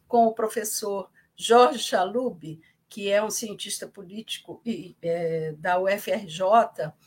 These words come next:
e ele avalia essa manifestação. Até ele diz, "Olha, não se pode cravar que era de esquerda e virou pra direita.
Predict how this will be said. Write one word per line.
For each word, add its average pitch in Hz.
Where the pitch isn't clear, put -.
e 226
ele 220
avalia 190
essa 175
manifestação. 180
Até 302
ele 226
diz, 233
"Olha, 262
não 277
se -
pode 381
cravar 247
que 247
era 254
de 196
esquerda 233
e 247
virou 226
pra 226
direita. 190